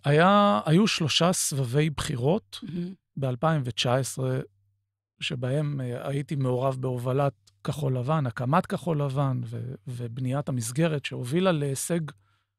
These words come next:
Speaker 1: מנדטים שלא, לא היה כמותו במשך עשרות שנים. ואחרי הסיבוב הראשון הייתה דילמה.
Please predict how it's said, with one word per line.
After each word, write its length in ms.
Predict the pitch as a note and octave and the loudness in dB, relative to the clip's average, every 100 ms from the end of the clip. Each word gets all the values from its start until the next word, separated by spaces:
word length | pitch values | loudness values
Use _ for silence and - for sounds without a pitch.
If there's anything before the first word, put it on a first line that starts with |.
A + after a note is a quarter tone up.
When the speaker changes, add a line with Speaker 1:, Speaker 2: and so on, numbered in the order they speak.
| _ D3+ | _ -2
Speaker 1:
מנדטים 520 | C#3 C#3 D#3 F3+ F3+ | 0 2 0 0 -2
שלא, 460 | - A3 B3+ C4 - _ G#3 | 0 2 2 2 -4 _ 4
לא 140 | A3+ | 6
היה 140 | G#3+ | 4
כמותו 640 | G#3 F#3 E3+ - F#3 F3 - _ _ _ _ _ _ E3+ | 2 4 2 4 4 4 0 _ _ _ _ _ _ -2
במשך 440 | D#3 F3 G3 - | 0 0 -2 -4
עשרות 380 | C3 - D#3+ - | -4 -2 0 0
שנים. 300 | C#3+ C3 - _ _ _ _ _ _ _ _ _ _ _ _ _ | -4 -6 -12 _ _ _ _ _ _ _ _ _ _ _ _ _
ואחרי 540 | B2+ E3+ F#3 D3+ C#3 B3+ | 2 4 4 2 -2 0
הסיבוב 480 | C#4+ - F#3 A3 G3+ | 0 -2 -2 -2 -2
הראשון 460 | E3 - G3 B3+ | -2 0 2 2
הייתה 260 | F3+ - E3+ | 0 0 0
דילמה. 440 | E3+ F3+ D#3+ D3 | 2 2 4 2